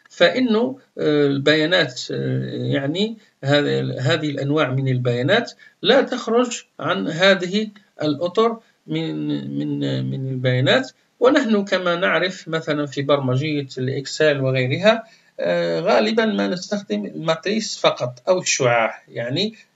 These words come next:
لدراسة هذه البيانات، لكن هذه ال-، هذه ال-، هذه البرمجية ت-، تستخدم العديد من الأنواع من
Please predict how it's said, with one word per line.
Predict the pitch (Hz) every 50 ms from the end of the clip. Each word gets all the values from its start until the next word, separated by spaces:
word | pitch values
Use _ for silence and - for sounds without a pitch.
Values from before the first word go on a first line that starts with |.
| _
لدراسة | 139 147 170 190 185 - 165 160 175 185 190 - - - 147
هذه | 135 131
البيانات، | 135 135 139 139 151 185 214 214 - -
لكن | 208 240 254 240 - 285 277 277 - - - - _ _ _ - _ _ _ _ _ _ _ _ _ -
هذه | 160 175 240 247 214 196 190 190 190 185
ال-، | 180 170 170 160 156 151 151 147 - - - - 67 - 65 - - - - 67 64 - - - 50 50 - - - - - - - - - 143 143 139 - -
هذه | 147 156 165 151 143 143
ال-، | 143 139 139 139 135 131 131 131 - - - - -
هذه | 147 156 151 151 143 139 135
البرمجية | 131 127 123 123 - 135 135 131 123 123 123 131 170 196 214 226 233 226 - - _ _ _ _ _ -
ت-، | - - - _ _ _
تستخدم | - 147 - - - - 196 196 - - 208 208 202 - - 190
العديد | 185 165 147 151 147 151 180 196 202 196 - - - _ _ _
من | 143 151 175 202 208 202 - _ -
الأنواع | 165 156 - 147 147 147 160 175 196 202 - - _ _
من | 160 165 175 202 196